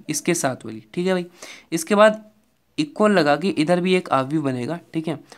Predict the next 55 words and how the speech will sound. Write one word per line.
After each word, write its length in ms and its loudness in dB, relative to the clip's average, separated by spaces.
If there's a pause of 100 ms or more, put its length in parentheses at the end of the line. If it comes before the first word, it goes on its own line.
(100)
उनको 200 0
आप 120 6
डायरेक्टली 360 2
नंबर 220 2
से 80 -4
लिख 100 -2
सकते 220 -8
हो 120 -2
एट 240 0
वन 200 -2
फ़ोर, 400 -8
ठीक 160 -10
है, 80 -8 (400)
ये 100 -2
भी 100 0
आपका 220 2
एक 180 0
अवयव 420 2
हुआ, 200 -2 (340)
है 60 -4
ना, 200 -6
एट 160 -2
वन 140 -2
फ़ोर, 240 -4
ये 120 0
भी 120 -2
अवयव। 280 -4 (360)
तो 60 -6
देखो 420 2
यहाँ 280 2
से 120 0
आप 220 4
ऐसे 340 0 (320)
ये 80 2
बना 300 2
देना। 200 -8
ये 160 -2
फॉर्म 280 2
किसकी 320 0
होती 240 2
है, 100 0
ये 140 0
फॉर्म 280 2
होती 240 0
है 120 -2 (120)
ए 140 2 (120)
एक्स 200 -6
बराबर 440 2
बी 220 -2
की 140 -6
फॉर्म 220 -4
होती 300 -12
है 60 -10
मेरे 160 -14
भाई। 180 -20